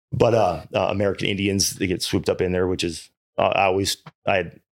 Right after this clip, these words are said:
two good friends of mine that are still in prison right now. They're lifers, and they were my neighbors for years. And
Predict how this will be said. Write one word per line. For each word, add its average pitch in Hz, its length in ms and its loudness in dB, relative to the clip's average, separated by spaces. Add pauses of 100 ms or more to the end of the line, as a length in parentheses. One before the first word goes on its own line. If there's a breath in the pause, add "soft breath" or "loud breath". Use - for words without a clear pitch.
(120)
two 110 140 2
good 95 120 0
friends 95 240 -2
of 90 80 -6
mine 90 160 0
that 87 80 -2
are 82 60 -4
still - 180 -2
in 85 60 -2
prison 90 200 0
right 87 120 0
now. 92 140 0
They're 90 120 0
lifers, 87 380 -2
and 76 160 -14 (560)
they 104 80 4
were 101 80 4
my 90 100 2
neighbors 87 320 0
for 85 160 -4
years. 87 400 -2
And 80 220 -8